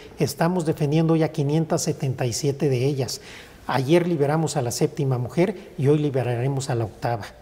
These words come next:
Mujeres que estaban injustamente en la cárcel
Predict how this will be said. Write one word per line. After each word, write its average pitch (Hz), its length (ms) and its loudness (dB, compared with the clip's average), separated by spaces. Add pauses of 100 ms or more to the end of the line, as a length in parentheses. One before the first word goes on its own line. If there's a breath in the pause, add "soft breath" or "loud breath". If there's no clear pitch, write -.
(420 loud breath)
Mujeres 160 420 2
que - 80 -2
estaban 151 400 0
injustamente 139 1300 -2
en 120 280 0
la 113 100 -2
cárcel 165 420 0